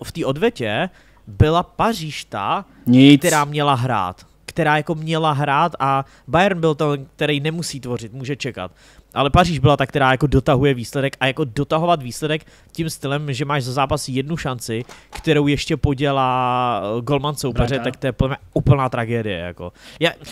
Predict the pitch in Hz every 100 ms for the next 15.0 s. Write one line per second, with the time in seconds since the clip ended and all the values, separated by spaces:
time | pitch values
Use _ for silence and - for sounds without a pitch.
0 | - - 190 208 - - 139 120 127 175
1 | 170 _ _ _ - - - 156 170 170
2 | 160 - 151 147 147 143 139 - - -
3 | 147 151 143 160 - 185 - - 165 135
4 | 139 117 92 90 _ _ _ _ - 139
5 | 139 139 - 139 147 175 180 160 151 135
6 | 135 143 156 143 - 156 156 147 131 120
7 | 117 110 120 156 185 - - _ _ 131
8 | 135 139 135 135 135 - 139 - 127 123
9 | 151 135 143 139 127 165 127 110 123 131
10 | 165 151 143 160 - - - - _ 147
11 | 202 208 208 185 - _ 160 190 160 139
12 | 123 170 175 165 180 - 160 160 170 151
13 | 151 135 151 160 156 147 117 135 165 143
14 | 151 - 156 156 - 139 107 123 165 208